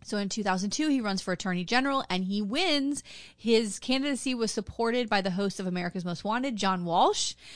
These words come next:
Um, while he was Attorney General, he, civil rights and consumer groups praised Chris for expanding the Attorney General's powers during his time in office.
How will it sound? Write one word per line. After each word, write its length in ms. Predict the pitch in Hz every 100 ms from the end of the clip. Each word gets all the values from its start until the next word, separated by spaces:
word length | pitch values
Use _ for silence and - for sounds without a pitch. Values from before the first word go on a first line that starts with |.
| - -
Um, 440 | 202 214 202 202 -
while 220 | 214 220
he 180 | 196 226
was 120 | 208
Attorney 360 | 208 214 208 196
General, 540 | 180 185 240 285 311 - - _
he, 480 | - 233 226 202 -
civil 340 | - 254 247 226
rights 200 | 220 226
and 100 | 208
consumer 380 | 190 226 220
groups 280 | 208 220 -
praised 340 | - 196 190 -
Chris 220 | 220 -
for 140 | 208
expanding 500 | 185 - 196 190 202
the 100 | 196
Attorney 320 | 180 196 185 185
General's 360 | 175 165 170
powers 440 | - 175 196 220 -
during 260 | 233 233
his 120 | 240
time 220 | - 233 233
in 80 |
office. 420 | 233 226 262 247